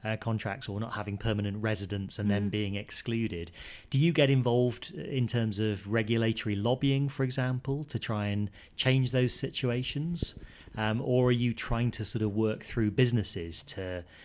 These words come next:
Speaker 1: to effect the change?
Speaker 2: Yes, I think our, our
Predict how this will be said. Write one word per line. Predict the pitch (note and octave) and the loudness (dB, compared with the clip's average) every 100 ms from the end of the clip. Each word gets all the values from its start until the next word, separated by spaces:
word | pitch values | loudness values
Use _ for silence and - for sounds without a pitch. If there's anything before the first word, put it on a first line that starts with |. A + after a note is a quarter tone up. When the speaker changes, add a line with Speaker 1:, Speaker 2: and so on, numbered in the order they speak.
| - - | -20 -10
Speaker 1:
to | - | -6
effect | F2 F#2+ F#2 | -6 -6 -6
the | A2+ | -6
change? | - F2 E2+ E2 - - - - | -8 -8 -8 -8 -10 -12 -18 -2
Speaker 2:
Yes, | G#3+ G#3+ - | -2 -2 -2
I | A#3 | 0
think | C4+ C4+ | 0 -2
our, | A#3+ A#3+ - | 0 0 2
our | A#3+ A3 | 2 2